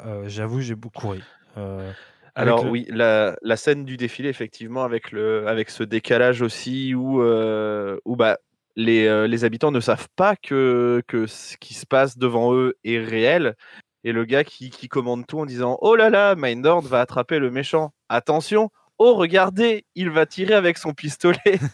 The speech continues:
Speaker 2: <laughs>
Speaker 1: Oh, mais qu'est-ce que c'était attendu,
Speaker 2: C'est
Speaker 1: comme
Speaker 2: ça.
Speaker 1: de par hasard. «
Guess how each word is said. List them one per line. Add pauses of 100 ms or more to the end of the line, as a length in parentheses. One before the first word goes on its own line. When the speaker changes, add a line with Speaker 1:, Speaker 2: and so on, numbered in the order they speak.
(240)
Speaker 2:
<laughs>
Speaker 1:
Oh,
mais
qu'est-ce
que
c'était
attendu,
Speaker 2:
C'est
Speaker 1:
comme
Speaker 2:
ça.
Speaker 1:
de
par
hasard. «